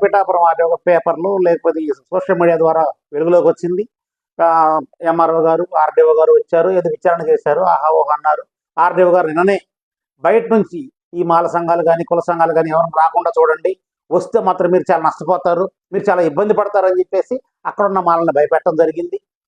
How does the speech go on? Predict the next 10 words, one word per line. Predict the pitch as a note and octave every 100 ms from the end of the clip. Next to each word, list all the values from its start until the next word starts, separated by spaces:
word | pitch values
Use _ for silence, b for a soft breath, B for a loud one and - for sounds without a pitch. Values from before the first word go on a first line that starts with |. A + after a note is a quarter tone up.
| _ _ _ B3+
తర్వాత | C4 B3
మళ్ళీ | A3 G#3+
కలెక్టర్ | G3 F3+ F#3
గారు | F3+ D#3+
రంగప్రవేశం | D#3+ D#3+ E3 - D4+
చేయడం, | - - - _ _ D3
ఆర్డీఓ | D3 D#3+
గారిని | D#3 D3+ D3+
వాళ్ళందరినీ | C#3+ D3 D3+
పంపించడం, | D3 D3 D3 C#3